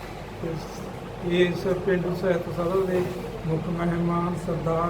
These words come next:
ਜੀਤ ਸਿੰਘ ਜੀ ਚਹਿਲ ਹੈ, ਜਿਹੜੇ ਕਿ ਮੇਰੇ ਗੁਰੂ ਜੀ ਹੈ। ਉੱਨੀ ਸੌ ਪਝੱਤਰ ਦੇ ਵਿੱਚ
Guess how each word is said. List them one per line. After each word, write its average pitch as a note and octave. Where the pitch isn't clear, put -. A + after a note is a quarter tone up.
ਜੀਤ D#3
ਸਿੰਘ F3
ਜੀ F3+
ਚਹਿਲ E3+
ਹੈ, F#3+
ਜਿਹੜੇ F#3+
ਕਿ F#3+
ਮੇਰੇ F3
ਗੁਰੂ D#3+
ਜੀ D#3
ਹੈ। D3+
ਉੱਨੀ F3+
ਸੌ F#3
ਪਝੱਤਰ F#3+
ਦੇ F#3
ਵਿੱਚ F3+